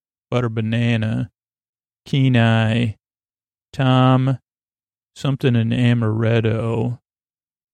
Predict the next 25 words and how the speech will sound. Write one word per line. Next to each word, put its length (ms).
Uh, 680
flow 500
filling. 960
That's 220
a 120
E 260
six, 500
but 220
way 260
more. 320
Raspberry 760
gin. 920
Gin 420
jam. 680
That 160
might 180
be 100
my, 300
the 180
alliteration 580
of 120
the 100
episode. 800
Gin 320
jam. 680